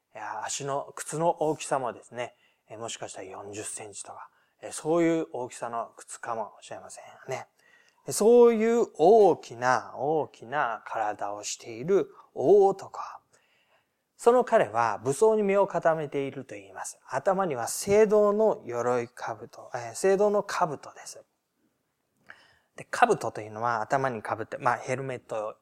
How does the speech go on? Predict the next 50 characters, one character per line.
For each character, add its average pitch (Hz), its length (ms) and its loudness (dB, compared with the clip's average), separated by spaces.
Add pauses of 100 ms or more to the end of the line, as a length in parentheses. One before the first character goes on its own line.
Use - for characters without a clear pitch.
(100)
を 117 340 -10
き - 80 -18
ち - 140 -14
ん 104 80 -16
と 104 120 -16
し - 80 -16
た 107 120 -16
よ 101 200 -16
う - 40 -20
な - 100 -20
で - 140 -20
す - 120 -18
ね、 143 140 -10 (460)
え 101 800 -14
ー、 - 20 -18
も 117 120 -12
の 104 220 -14
で、 110 240 -12 (460)
で、 135 80 -10
そ 156 220 -8
れ 180 80 -2
が 165 180 0
青 180 500 -4
銅 190 280 0
と 175 120 -4
い 110 160 -8
う 107 60 -12
こ 110 160 -14
と 107 100 -12
に 104 140 -20
な 101 80 -18
り 101 60 -20
ま 101 160 -20
す - 120 -20
の 107 120 -18
で、 107 160 -18 (240)
非 151 100 -8
常 208 140 0
に 160 100 -8 (100)
重 151 240 -6
た - 120 -20 (100)
い 214 60 -6
わ 226 120 -4
け 117 140 -6
で - 140 -18
す - 120 -18
よ - 80 -20
ね。 180 220 -8 (460)
で 254 80 0
も、 156 340 0